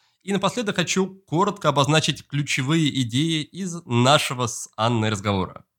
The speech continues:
Любая перемена в жизни, будь то свадьба или похороны, а еще периоды, когда у нас постоянный поток важных дел, это стресс. Организму приходится приспосабливаться, а на это требуется время и силы.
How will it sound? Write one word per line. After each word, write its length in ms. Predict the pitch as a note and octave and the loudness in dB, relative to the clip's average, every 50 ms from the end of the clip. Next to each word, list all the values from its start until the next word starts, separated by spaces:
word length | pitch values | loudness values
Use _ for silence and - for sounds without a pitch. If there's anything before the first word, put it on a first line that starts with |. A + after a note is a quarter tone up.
| _ _ _ _ _ _ _ _ - | _ _ _ _ _ _ _ _ -4
Любая 540 | - G#2+ C3 D3+ C#3 C#3 E3+ E3 C#3+ A#2 | 2 4 4 6 6 6 6 8 8 6
перемена 440 | G#2+ - C3+ C#3 D3 D#3 D3+ C3+ B2 | 4 4 4 4 6 6 6 4 4
в 40 | A2+ | 4
жизни, 320 | G#2 D#3+ G#3 F#3+ - C#3+ | 4 2 0 2 0 0
будь 300 | A2+ A#2 C#3 D3 C#3+ - | 0 2 0 0 -2 -2
то 180 | - B2 A2+ G#2 | -6 -4 -4 -4
свадьба 520 | - - B2 A#2 C3 D#3 E3 C#3 B2+ B2+ | -4 -6 0 2 2 2 2 2 2 4
или 100 | A#2 A2+ | 4 4
похороны, 680 | G#2+ - - D#3 D#3 - - C#3+ C3 B2 A2+ G#2+ - _ _ _ _ _ _ - | 2 2 0 -2 -2 -2 -2 -2 0 0 0 0 -2 _ _ _ _ _ _ -2
а 80 | C#3 | 0
еще 200 | D3+ C#3+ - F#3 | 0 2 2 0
периоды, 480 | D#3 - - F3 F3+ F#3+ F#3 F3 D3 C#3+ | 0 2 0 0 2 2 2 2 0 0
когда 220 | C#3+ C#3 C#3 C#3+ | 0 0 2 4
у 60 | D3 | 4
нас 160 | D3+ C#3+ - - | 4 4 2 0
постоянный 640 | - E3 D3+ - - E3+ E3 E3+ E3 D#3+ D#3 D#3 | -4 -4 -4 -4 -2 -2 0 2 4 4 2 2
поток 440 | - - D#3 D3+ - F3 D#3+ - - | 2 2 0 0 2 -2 -2 -2 2
важных 360 | D3 D3 C3 - C#3+ C3 A#2+ | 2 2 4 4 2 0 0
дел, 280 | B2+ F#3 G#3+ G#3 F#3 - - | 0 -2 -2 -2 -4 -6 -4
это 340 | F#3+ G#3 G3+ - F3 E3 B2 | -4 -4 -2 -2 -2 -2 -2
стресс. 680 | - - - - B2+ A#2+ A2 F2 D#2 - - - - _ _ _ _ _ _ _ _ _ - | -4 -8 -10 -4 -2 0 0 -2 -2 -6 -14 -18 -18 _ _ _ _ _ _ _ _ _ 0
Организму 520 | A#2+ A#2+ A#2 B2+ C3+ E3 G#3+ F#3 D#3+ C3+ G#2+ | 2 2 4 4 4 4 4 4 4 2 2
приходится 460 | - C#3 - G#3 G3 F#3 - - E3+ | 2 0 0 2 0 0 0 0 0
приспосабливаться, 1040 | - F3 - - - E3 C#3+ - - F3+ C#3 B2 G#2 F#2 F2+ - - - - - - - | 2 0 0 2 2 0 2 2 2 0 0 0 0 -2 -2 -4 -6 -12 -14 -12 -6 -2
а 80 | A2+ | 2
на 120 | C#3 A3+ C4 | 2 2 2
это 160 | A#3 F#3+ F3 | 2 0 -2
требуется 520 | - E3 G#3 F#3 F#3 F3+ F3 F3 - D#3+ | 0 0 0 2 2 2 2 2 0 -2
время 500 | C3 A2 G#2+ B2 A#2+ C#3 D3+ D#3 D3 C3 | -2 0 0 0 2 2 2 2 2 0
и 140 | B2 - C3+ | 0 -2 -2
силы. 420 | - - - A2+ A2 F#2+ E2+ - | -4 -4 -4 -4 -6 -6 -6 -10